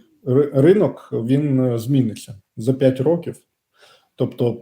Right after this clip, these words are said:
е, це відбудеться через те, що інструменти стануть більш,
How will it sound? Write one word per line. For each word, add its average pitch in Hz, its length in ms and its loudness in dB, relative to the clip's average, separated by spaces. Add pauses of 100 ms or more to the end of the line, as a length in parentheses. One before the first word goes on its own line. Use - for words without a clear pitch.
(340)
е, 131 400 4
це 165 400 6
відбудеться 143 580 0
через 135 400 0
те, 190 280 2
що 131 640 2
інструменти 139 680 2
стануть 131 460 2
більш, 131 220 2